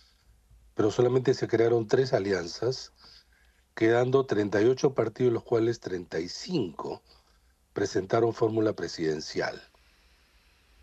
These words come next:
Acá, a diferencia de Argentina, no hay, lastimosamente, la cultura de la coalición o alianzas electorales. Entonces, esto hacía ya más dificultoso en general.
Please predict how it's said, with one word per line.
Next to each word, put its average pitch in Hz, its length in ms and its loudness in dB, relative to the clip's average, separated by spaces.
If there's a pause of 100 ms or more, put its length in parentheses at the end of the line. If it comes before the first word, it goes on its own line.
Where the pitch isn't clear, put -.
Acá, 123 300 2
a - 20 4
diferencia 110 560 0
de 113 80 2
Argentina, 110 640 -4 (600)
no 110 260 2
hay, 127 220 4
lastimosamente, 107 1000 -2
la 95 120 -2
cultura 98 400 -4
de 95 80 2
la 92 100 0
coalición 85 560 -4
o 85 60 0
alianzas 78 580 -4
electorales. - 840 -10 (960)
Entonces, 127 420 0
esto 131 220 2
hacía 117 300 2
ya 107 180 0
más 107 140 0
dificultoso 92 580 -8
en 82 80 -12
general. 69 440 -12